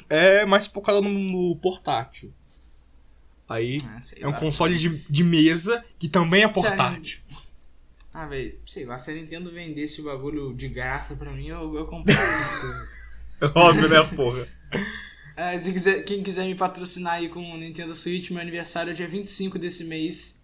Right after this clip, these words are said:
Speaker 2: Eu falo desse mês porque eu sei que eu vou tá postando em julho.
Speaker 1: Caralho.
Speaker 2: Então,
Speaker 1: Caralho, cara.
Speaker 2: o,
Speaker 1: Antecipa-
Speaker 2: me dá aí presente, galera. É isso.
Speaker 1: É, caralho, mano, deu vinte e oito minutos?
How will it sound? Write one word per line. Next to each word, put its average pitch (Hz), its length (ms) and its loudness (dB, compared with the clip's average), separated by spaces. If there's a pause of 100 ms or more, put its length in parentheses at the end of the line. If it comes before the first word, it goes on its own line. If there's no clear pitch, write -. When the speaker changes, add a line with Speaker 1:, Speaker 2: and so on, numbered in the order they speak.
Speaker 2:
Eu - 80 -16
falo 160 240 -4
desse 160 220 -8
mês 147 220 -8
porque - 100 -12
eu 151 80 -8
sei 147 140 -12
que 143 60 -12
eu 147 40 -14
vou 147 100 -14
tá 151 120 -12
postando 147 340 -12
em 160 100 -8
julho. 190 400 -4 (400)
Speaker 1:
Caralho. 104 300 -6
Speaker 2:
Então, 185 640 0 (300)
Speaker 1:
Caralho, 98 400 -10
cara. 92 340 -8
Speaker 2:
o, 160 340 -6 (240)
Speaker 1:
Antecipa- - 380 -12
Speaker 2:
me 156 80 -10
dá 143 200 -8
aí 143 260 -8
presente, 143 600 -10
galera. 135 480 -10 (1300)
É 139 140 -16
isso. - 420 -16 (720)
Speaker 1:
É, 156 420 2 (120)
caralho, 170 260 4
mano, 147 100 4
deu 147 120 6
vinte 202 220 6
e - 20 2
oito 202 160 2
minutos? 147 600 2